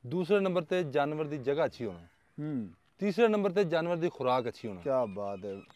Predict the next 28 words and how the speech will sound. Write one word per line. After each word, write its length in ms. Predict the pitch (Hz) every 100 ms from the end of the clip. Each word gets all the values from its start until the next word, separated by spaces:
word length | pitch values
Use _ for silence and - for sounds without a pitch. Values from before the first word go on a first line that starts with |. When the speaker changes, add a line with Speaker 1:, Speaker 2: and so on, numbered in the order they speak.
| - 165
Speaker 2:
ਅਸਲ 200 | - 220
ਗੱਲ 240 | 185 214
ਹੀ 100 | 247
ਸੀ 120 | 208
ਆ 100 | 214
ਤਿੰਨ, 200 | 180 170
ਆ 260 | 156 139 190
ਤਿੰਨ 260 | 165 190 196
ਗੱਲਾਂ 240 | 180 190
ਹੀ 100 | 185
ਅਸਲ। 240 | 117 101 87
Speaker 1:
ਹਾਂ, 180 | 143 160 -
ਤਿੰਨੇ 340 | 208 220 247
ਚੀਜ਼ਾਂ 340 | 226 202 190 226
ਦੇ 80 | 214
ਵਿੱਚੋਂ 180 | 190
ਇੱਕ 80 | 240
ਸ਼ੈ 180 | - 254
ਵੀ 80 | 240
ਮਿਸ 240 | 208 -
ਹੋਈ, 200 | 143 95 - -
Speaker 2:
ਹੂੰ। 220 | 113 101 92
Speaker 1:
ਤੁਸੀਂ 220 | 175 160
ਬਚਤ 300 | 151 - 156
ਨਹੀਂ 140 | 156
ਲੈ 120 | 131
ਸਕਦੇ। 320 | 104 - 92
ਫਿਰ 80 | 90